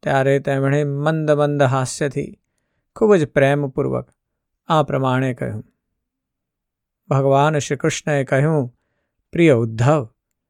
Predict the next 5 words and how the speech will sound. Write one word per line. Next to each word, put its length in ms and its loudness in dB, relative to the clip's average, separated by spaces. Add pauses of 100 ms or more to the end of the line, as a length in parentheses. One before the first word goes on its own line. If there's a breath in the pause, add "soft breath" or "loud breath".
(380)
તમારી 520 0
અનુરાગભરી 960 0
વાણીથી 580 0
મને 280 -2
ખૂબ 300 -6